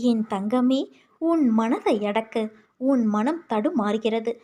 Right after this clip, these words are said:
எப்போதும் மழை பாய்ந்தபடியே இருக்கிறது. இதை அடக்கி நிலைப்படுத்தும் வழி என்ன? நம் மனம் எப்பொழுதும்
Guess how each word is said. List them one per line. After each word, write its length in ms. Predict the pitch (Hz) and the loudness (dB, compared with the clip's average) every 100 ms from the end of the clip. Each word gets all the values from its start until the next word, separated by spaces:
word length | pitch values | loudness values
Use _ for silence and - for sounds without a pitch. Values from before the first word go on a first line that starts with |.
| _ _ - | _ _ -8
எப்போதும் 640 | 196 196 - 254 262 392 | -6 -6 2 2 4 2
மழை 280 | 240 214 330 | 0 2 2
பாய்ந்தபடியே 800 | 415 370 330 320 330 320 320 320 440 | 2 0 0 -2 0 0 0 0 0
இருக்கிறது. 580 | 220 208 - 233 226 240 - _ _ - | -2 -4 -4 -2 -2 -6 -12 _ _ -4
இதை 260 | 262 240 214 | 0 0 0
அடக்கி 460 | 208 214 240 - 214 196 - | -2 -2 -2 -2 -4 -4 -4
நிலைப்படுத்தும் 720 | 226 277 466 370 370 349 269 | -2 0 2 2 0 0 0
வழி 260 | 208 202 339 | 2 2 2
என்ன? 340 | 302 285 294 285 277 _ _ _ 226 | 2 2 2 0 -4 _ _ _ -4
நம் 300 | 233 240 202 | 0 0 0
மனம் 340 | 196 226 285 214 | -2 0 0 0
எப்பொழுதும் 640 | 190 - 233 226 254 214 | -2 -2 -2 0 0 -2